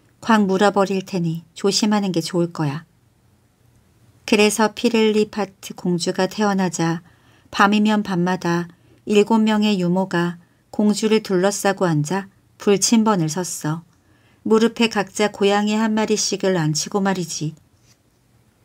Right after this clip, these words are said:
그러던 어느 날 밤 유모들이 그만 모두 동시에 깜빡 잠이 들고 말았단다. 잠에서 깼을 때 유모들은 무시무시한 쥐가 공주 옆에 서 있는 모습을 발견했어.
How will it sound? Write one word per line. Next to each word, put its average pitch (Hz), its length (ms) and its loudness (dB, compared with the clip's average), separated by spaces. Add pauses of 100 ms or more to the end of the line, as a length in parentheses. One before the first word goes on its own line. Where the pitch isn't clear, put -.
(800)
그러던 208 440 4
어느 170 200 2
날 190 260 -2
밤 180 280 -2 (380)
유모들이 220 540 4
그만 185 500 -4 (140)
모두 202 380 0
동시에 190 500 0
깜빡 214 440 0
잠이 185 360 -2
들고 208 240 0
말았단다. 170 720 -2 (720)
잠에서 208 480 2
깼을 208 480 -2
때 175 380 -2 (140)
유모들은 190 720 -2 (1600)
무시무시한 214 800 2
쥐가 175 600 -4
공주 202 380 -2
옆에 220 260 0
서 220 220 0
있는 214 300 0
모습을 175 420 0
발견했어. 170 800 -4